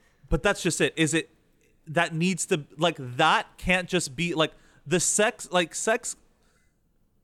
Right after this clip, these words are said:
sex doesn't work well when it's just sex for the sake of,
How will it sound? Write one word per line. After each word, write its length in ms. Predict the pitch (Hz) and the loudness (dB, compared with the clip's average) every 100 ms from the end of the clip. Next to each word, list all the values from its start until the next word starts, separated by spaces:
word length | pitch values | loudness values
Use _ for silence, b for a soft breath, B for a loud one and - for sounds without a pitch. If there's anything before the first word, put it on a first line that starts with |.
| _ | _
sex 400 | - - 247 269 | -6 0 0 0
doesn't 480 | 156 135 202 185 180 | -4 2 2 2 -2
work 360 | 143 156 180 - | -2 0 0 -2
well 360 | 151 160 190 | 2 2 2
when 160 | 156 156 | 2 0
it's 220 | 147 - | 0 -4
just 560 | 127 147 143 - - - | -4 0 0 0 -10 -10
sex 640 | - 160 120 - - - | -4 0 0 -2 -10 -10
for 220 | _ 170 143 | _ -2 0
the 100 | 143 | -2
sake 440 | - 156 143 - - | 0 0 0 -2 -2
of, 680 | 143 135 131 123 110 - | 2 4 2 0 -6 -16